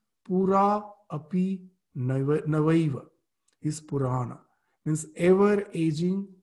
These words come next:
never old. There's no transformation. Sometimes you will find that in our scriptures, you will find that Brahma is represented as an old man with white beard. Even in other religions, we find when they're trying to draw God,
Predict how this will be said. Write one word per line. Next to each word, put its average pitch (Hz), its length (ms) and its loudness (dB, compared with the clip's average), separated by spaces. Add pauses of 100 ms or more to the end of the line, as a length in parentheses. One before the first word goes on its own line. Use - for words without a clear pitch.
(200)
never 147 520 -2
old. 123 300 -12 (720)
There's 190 140 2
no 226 100 0
transformation. 214 720 -2 (800)
Sometimes 202 760 2
you 175 120 2
will 175 80 4
find 185 540 2 (220)
that 180 160 -4
in 180 120 0
our 185 320 2
scriptures, 180 760 -4
you 185 100 -4
will 147 60 -8
find 160 260 0
that 139 120 0
Brahma 185 500 2
is 170 200 0
represented 165 500 -2
as 160 120 0
an 165 200 -2 (160)
old 196 560 6
man 143 360 0
with 143 120 -4
white 156 460 0
beard. 147 380 0 (1120)
Even 208 180 6
in 202 100 4
other 185 260 6
religions, 175 440 4
we 165 100 0
find 170 260 2
when 175 120 4
they're 175 120 2
trying 175 320 0
to 180 100 0
draw 165 480 4
God, 139 420 0